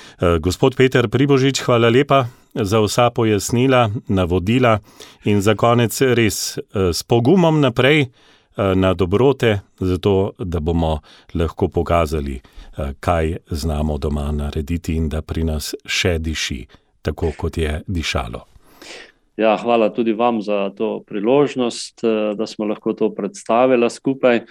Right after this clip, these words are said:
Speaker 2: seveda povabilo kmetijam za sodelovanje, zdaj prijavo izdelkov v ocenjevanju, vsem tistim, ki pa, eh,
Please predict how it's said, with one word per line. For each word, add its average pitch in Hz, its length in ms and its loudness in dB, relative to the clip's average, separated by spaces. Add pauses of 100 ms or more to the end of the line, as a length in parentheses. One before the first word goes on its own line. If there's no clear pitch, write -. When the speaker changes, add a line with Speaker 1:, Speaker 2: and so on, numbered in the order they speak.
(560)
Speaker 2:
seveda 110 260 2
povabilo 110 600 2
kmetijam 120 680 0
za 120 140 -4
sodelovanje, 120 1200 -4
zdaj 107 460 -4
prijavo 117 480 0
izdelkov 117 800 0
v 113 160 -2
ocenjevanju, 113 720 -2 (380)
vsem 123 180 -4
tistim, 110 440 -2
ki 101 200 -12
pa, 101 360 -6 (640)
eh, - 60 -10